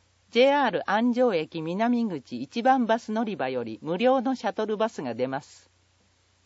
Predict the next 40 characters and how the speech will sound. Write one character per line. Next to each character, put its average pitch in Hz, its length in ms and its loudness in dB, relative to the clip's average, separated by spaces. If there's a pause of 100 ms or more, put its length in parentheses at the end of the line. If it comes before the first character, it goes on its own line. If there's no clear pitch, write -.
(260)
四 - 200 -6
月 247 280 2
二 254 160 2
十 170 240 -4
九 - 180 -10
日 143 520 -10
祝 - 320 -10
日、 165 460 -10 (360)
三 262 320 2
十 226 220 -2
日 117 400 -10
日 180 380 -8
曜、 165 400 -2 (420)
五 262 140 4
月 196 280 0
三 147 200 -6 (120)
日 180 140 0
祝 - 280 -8
日 190 300 -12
か 175 180 -2
ら 170 180 -4
七 202 320 -2
日 190 180 -6
日 196 400 -10
曜。 170 360 -2 (680)
始 - 220 -6
発、 214 460 0 (340)
ジ 170 140 4
ェ 262 60 8
イ 285 40 4
ア 294 120 4
ー 226 40 0
ル 160 180 -2
安 233 220 2
城 254 180 2
駅 165 280 -4
南 220 420 2
口 165 300 -6
よ 123 100 0
り - 160 -10